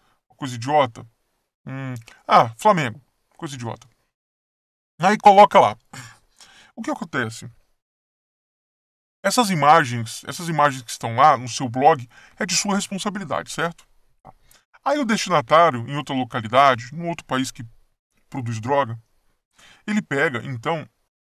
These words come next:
como um leitor do blog, como um leitor, ele entra, pega a imagem. Cara, ele tá lendo um blog, idiota. E nesse blog idiota, ele pega a imagem e tira da imagem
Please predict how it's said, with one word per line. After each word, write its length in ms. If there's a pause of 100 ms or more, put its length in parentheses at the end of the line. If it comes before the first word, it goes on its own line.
(240)
como 280
um 160
leitor 460
do 120
blog, 520
como 240
um 40
leitor, 440 (540)
ele 220
entra, 240
pega 240
a 40
imagem. 460 (520)
Cara, 180
ele 120
tá 100
lendo 500 (220)
um 100
blog, 520 (500)
idiota. 640 (800)
E 100
nesse 300
blog 360
idiota, 480
ele 160 (160)
pega 200
a 40
imagem 460
e 120
tira 680 (760)
da 160
imagem 600